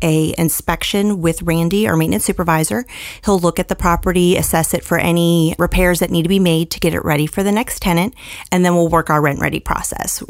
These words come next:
where we order bids, we schedule the work, and then turn it over to leasing to have it rented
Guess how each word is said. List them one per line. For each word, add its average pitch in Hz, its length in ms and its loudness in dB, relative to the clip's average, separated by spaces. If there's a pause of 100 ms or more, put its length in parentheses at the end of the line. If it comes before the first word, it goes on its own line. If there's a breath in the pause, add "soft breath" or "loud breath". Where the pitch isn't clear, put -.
where 139 220 -4
we 151 140 -4
order 156 260 -4
bids, 226 560 0 (460 loud breath)
we 160 460 2
schedule 151 340 -2
the 156 100 -2
work, 226 420 -2 (320 loud breath)
and 165 160 2
then 156 360 4
turn 156 200 0
it 151 120 0
over 160 120 -2
to 175 80 -6
leasing 165 440 -2
to 170 100 -4
have 139 140 0
it - 80 -4
rented 143 300 -2